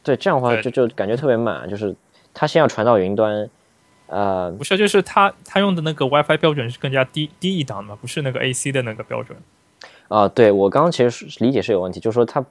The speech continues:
Speaker 1: 其实它的原理不是说你从电脑端传到什么，呃，Chromecast 那边，而是说你，你，它的工作原理其实都是你在，呃，桌面端你发一个消息传到 Google 的云端，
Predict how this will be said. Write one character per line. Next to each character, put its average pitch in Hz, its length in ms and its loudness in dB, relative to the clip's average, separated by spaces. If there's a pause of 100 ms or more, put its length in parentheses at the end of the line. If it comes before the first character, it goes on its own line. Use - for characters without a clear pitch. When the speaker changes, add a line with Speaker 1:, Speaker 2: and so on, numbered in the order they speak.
Speaker 1:
其 - 160 -4
实 143 80 -6
它 180 100 -2
的 180 60 2
原 107 220 2
理 110 120 0
不 113 140 -8
是 151 160 0
说 107 180 4
你 87 280 -2
从 95 340 -6 (140)
电 151 120 0
脑 82 120 -4
端 101 240 -4
传 90 340 -12
到 117 220 4
什 87 100 -8
么， 85 260 -10 (540)
呃， 87 240 -2
Chromecast 107 420 -4
那 90 140 -4
边， 87 220 -8
而 95 100 -6
是 120 120 -2
说 131 160 2
你， 90 280 -2 (380)
你， 101 240 -2 (180)
它 139 140 -2
的 156 180 4
工 175 160 0
作 175 100 4
原 113 140 4
理 98 100 -2
其 - 80 -8
实 117 120 0
都 165 120 4
是 147 280 -2
你 87 340 -4
在， 98 420 2 (760)
呃， 95 160 -6 (100)
桌 147 140 2
面 123 180 0
端 104 340 0 (360)
你 101 140 -2
发 123 300 4
一 113 80 4
个 98 460 2
消 117 260 4
息 107 200 -2
传 95 280 -8
到 101 360 6
Google 123 260 2
的 104 80 4
云 90 160 -2
端， 107 300 -2